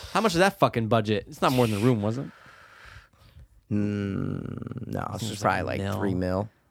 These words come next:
Speaker 2: I'd say.
Speaker 1: <gasps>
Speaker 2: Maybe
Speaker 1: Bro,
Speaker 2: it
Speaker 1: you know what
Speaker 2: doesn't
Speaker 1: you and
Speaker 2: say.
Speaker 1: I could make with three million dollars?
Speaker 2: Bro. Could lose a lot of fucking slot machines with that,
Speaker 1: Oh,
Speaker 2: man. Jesus
Speaker 1: bro,
Speaker 2: Christ.
Speaker 1: forget about it.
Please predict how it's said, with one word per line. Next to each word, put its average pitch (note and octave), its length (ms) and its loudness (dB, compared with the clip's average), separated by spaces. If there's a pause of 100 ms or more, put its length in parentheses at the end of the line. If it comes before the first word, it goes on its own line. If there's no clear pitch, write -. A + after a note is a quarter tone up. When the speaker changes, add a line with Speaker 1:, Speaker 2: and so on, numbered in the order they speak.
(340)
Speaker 2:
I'd - 340 -2
say. - 280 -6
Speaker 1:
<gasps> A2 40 -14
Speaker 2:
Maybe C3 200 -2
Speaker 1:
Bro, C3+ 120 6
Speaker 2:
it A2 60 -2
Speaker 1:
you A#2+ 80 2
know E3 80 6
what G3+ 60 4
Speaker 2:
doesn't C#3 100 2
Speaker 1:
you D3 60 8
and C3 100 8
Speaker 2:
say. B2+ 40 6
Speaker 1:
I C3 80 6
could B2+ 160 2
make A#2+ 200 2
with G#2+ 140 0
three A#2 180 0
million A2+ 320 2
dollars? G#2+ 540 0
Speaker 2:
Bro. - 100 -10 (1120)
Could - 160 -8
lose A2 160 0
a G2 40 -4
lot A2 200 2
of A2+ 60 -6
fucking A2 260 -4
slot A2+ 260 0
machines G2 320 -6
with G2 80 -2
that, G#2+ 60 8
Speaker 1:
Oh, G2+ 260 6
Speaker 2:
man. F#2 100 -4
Jesus G2 180 -8
Speaker 1:
bro, G#2 160 6
Speaker 2:
Christ. F2+ 140 -2
Speaker 1:
forget G2+ 320 2
about F#2+ 280 0
it. F#2 160 -2